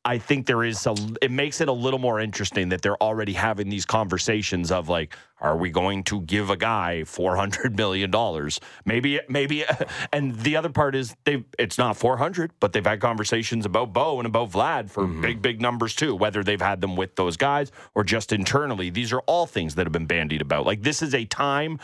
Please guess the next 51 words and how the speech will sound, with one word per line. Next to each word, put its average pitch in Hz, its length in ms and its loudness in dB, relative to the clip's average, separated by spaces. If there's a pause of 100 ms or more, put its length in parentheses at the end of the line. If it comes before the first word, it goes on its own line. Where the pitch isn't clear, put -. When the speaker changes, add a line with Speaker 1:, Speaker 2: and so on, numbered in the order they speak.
(160)
Speaker 1:
where 135 140 4
you're 127 140 0
going 147 320 0
to 170 60 2
have 139 280 -2
to 143 80 4
make 120 240 0
a 107 60 2
big 143 340 -2
decision 101 580 0
one 104 240 2
way 95 200 2
or 92 220 0
another. 90 380 -2 (380)
Speaker 2:
I 107 80 4
can't 123 200 0
tell 113 180 2
if 92 60 -8
this 90 120 -2
is 80 60 -4
a 85 80 -2
hot 85 200 -2
take 85 180 -4
or 90 100 2
not. 98 260 2 (180)
Speaker 1:
Okay. 101 320 2
Speaker 2:
But 98 100 0
Speaker 1:
I, 90 100 2
Speaker 2:
here's 107 200 0
Speaker 1:
I 110 320 2
will 117 120 -2
be 110 160 0
the 104 60 2
arbiter. 82 440 -2 (160)
Speaker 2:
here's 127 240 0
what 110 100 2
I 95 80 0
believe. 85 420 -6 (1400)
Shohei 151 360 0
Ohtani 101 480 -2
and 92 120 -4
Juan 92 200 0
Soto 92 280 0
are 98 140 -2
gonna 175 180 0
get 185 260 -2
in 131 200 0
and 147 120 -2
around 131 600 0
the 151 100 -4
same 156 720 -4